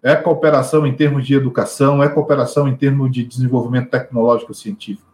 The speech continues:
né? E tudo isso dentro de preceitos, como eu falei, de relações internacionais, de diplomacia, de soberania do Estado. Quem decide onde os recursos serão aplicados na Amazônia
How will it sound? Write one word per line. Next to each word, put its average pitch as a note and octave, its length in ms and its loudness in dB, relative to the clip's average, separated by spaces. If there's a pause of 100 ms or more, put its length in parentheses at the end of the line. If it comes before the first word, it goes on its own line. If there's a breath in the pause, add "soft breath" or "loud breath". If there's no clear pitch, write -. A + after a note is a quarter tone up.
(180)
né? A#2+ 200 0
E D#3 60 -2
tudo G#3 260 2
isso G3 280 2
dentro F#3 260 0
de F3 120 -2
preceitos, E3 760 -2 (340 soft breath)
como C3+ 140 0
eu C#3 60 2
falei, C#3 340 2
de C#3 100 -4
relações D3 540 2
internacionais, C#3 800 2
de C3 60 -2
diplomacia, C3 920 0 (760 loud breath)
de C3 220 -8
soberania D3+ 800 4
do C3 100 -2
Estado. D3 400 2
Quem F#3+ 220 2
decide E3 520 0
onde D3+ 140 2
os C3+ 80 0
recursos D3 480 0
serão C#3 240 4
aplicados B2 640 0
na B2+ 80 2
Amazônia A#2 640 0